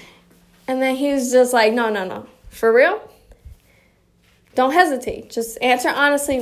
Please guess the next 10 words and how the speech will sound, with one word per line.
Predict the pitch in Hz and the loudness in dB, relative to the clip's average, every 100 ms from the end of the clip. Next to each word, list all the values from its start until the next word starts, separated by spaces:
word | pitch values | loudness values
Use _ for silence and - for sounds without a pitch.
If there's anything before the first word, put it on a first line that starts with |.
| 240 | -4
what, | 240 240 - | -4 -4 -8
what's | 262 262 | -6 -2
a | 294 | 0
lot | 262 247 | 0 -2
to | 226 | -6
you?" | 190 202 - | -10 -12 -16
And | 208 | -10
I | 214 233 | -2 0
was | 247 233 | 0 2
like | 214 180 - | 2 0 -4